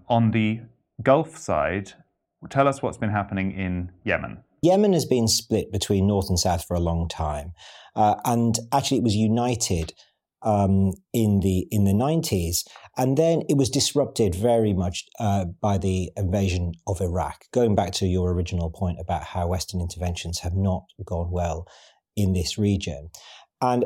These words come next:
Speaker 2: it's at around this time that the Houthis, the, uh, that, uh, we are now taking military action against, have, um,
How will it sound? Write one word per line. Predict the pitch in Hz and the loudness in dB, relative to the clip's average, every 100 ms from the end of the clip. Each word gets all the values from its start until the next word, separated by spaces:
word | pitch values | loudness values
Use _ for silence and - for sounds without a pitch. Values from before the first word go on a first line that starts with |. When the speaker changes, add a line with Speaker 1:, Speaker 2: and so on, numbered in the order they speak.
| - | -2
Speaker 2:
it's | 135 - | -4 0
at | 135 | 2
around | 135 160 180 | 4 4 4
this | 156 | 2
time | - 117 101 | 2 2 2
that | 98 | 2
the | |
Houthis, | 95 123 117 107 92 85 - - | 2 2 2 2 0 0 -4 -4
the, | 101 95 92 - | 0 0 0 -2
uh, | 101 92 87 82 - | -2 -2 -2 -8 -8
that, | 98 98 87 - - | -2 -2 -2 -8 -6
uh, | 101 92 | -2 0
we | 98 | 0
are | 98 | 2
now | 104 110 | 0 0
taking | 104 90 95 | -2 0 2
military | 90 82 82 | 0 -2 -6
action | - 87 | -4 -6
against, | 85 80 80 - - | -4 -4 -6 -10 -12
have, | - 101 90 85 - - - | -6 -2 -2 -2 -6 -16 -8
um, | 101 90 82 85 | -2 -2 -2 -6